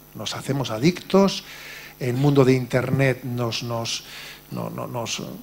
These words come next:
nos aleja de la oración, de una lectura profunda, de una lec-, o sea, de una convivencia, nos ha-, nos volvemos, nos volvemos unos raros, ¿eh? Entonces,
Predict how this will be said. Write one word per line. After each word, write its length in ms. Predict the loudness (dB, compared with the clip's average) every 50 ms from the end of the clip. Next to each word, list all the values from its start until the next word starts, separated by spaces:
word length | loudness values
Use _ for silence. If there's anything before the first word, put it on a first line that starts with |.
| -16 -14 -8
nos 340 | -4 -2 -2 -2 -2 -2 -2
aleja 480 | -2 0 2 2 2 0 0 -2 -2
de 120 | -2 -2 -2
la 140 | -2 -2 -2
oración, 840 | -2 -2 -4 -4 0 4 6 8 8 8 8 6 4 2 0 -4 -8 -8
de 220 | -8 -2 2 2
una 180 | 2 4 2 2
lectura 520 | 0 0 -2 -4 -4 -2 0 0 0 0
profunda, 760 | -2 -4 -4 0 2 4 4 4 4 4 4 4 4 4 2
de 120 | 0 0 -2
una 180 | -2 -2 -2
lec-, 260 | -4 -4 -8 -10 -12 -10
o 60 | -6
sea, 140 | -4 -4 -2
de 80 | 0
una 160 | 0 2 2 0
convivencia, 920 | 0 -2 -4 -4 -2 0 2 4 4 4 4 0 -2 0 0 0 0 0 -4 -10 -18 -18 -18 -18 -18 -20 -18 -14
nos 260 | -12 -8 -6 -4 -2 0
ha-, 120 | 0 0
nos 280 | 0 -2 -2 0 0 0
volvemos, 680 | 0 0 4 4 6 6 6 6 4 4 2 -2 -10 -14 -20 -20 -20 -20 -20 -20 -20 -16 -10
nos 200 | -6 -4 -2 0
volvemos 580 | 2 2 2 6 6 6 8 6 6 4 2 2
unos 220 | 2 4 4 4
raros, 720 | 4 2 4 4 4 4 4 2 -2 -2 -4 -4 -6 -6 -10 -14 -18 -10 -4
¿eh? 160 | -2 -2 -2 -2 -4 -10 -16 -20 -20 -20 -20 -18 -18 -18 -18 -18 -20 -20 -20 -20 -20 -20 -18 -18 -18 -18 -14 -8 -6
Entonces, 800 | -4 2 6 6 6 6 6 2 2 2 2 0 -4 -6 -10